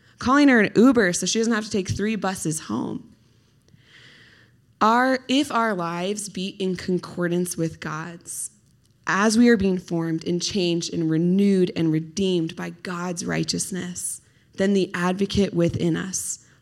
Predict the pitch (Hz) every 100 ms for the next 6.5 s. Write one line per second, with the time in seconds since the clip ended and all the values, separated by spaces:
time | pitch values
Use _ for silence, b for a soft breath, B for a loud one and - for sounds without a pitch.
0 | _ 185 190 190 202 202 180 156 160 -
1 | - - _ _ 185 185 185 175 170 160
2 | 160 170 170 156 180 - 170 165 160 165
3 | 180 - b b b - 175 180 156 147
4 | 147 160 - - - - - - - -
5 | _ b b b b b b b b b
6 | - 180 175 196 -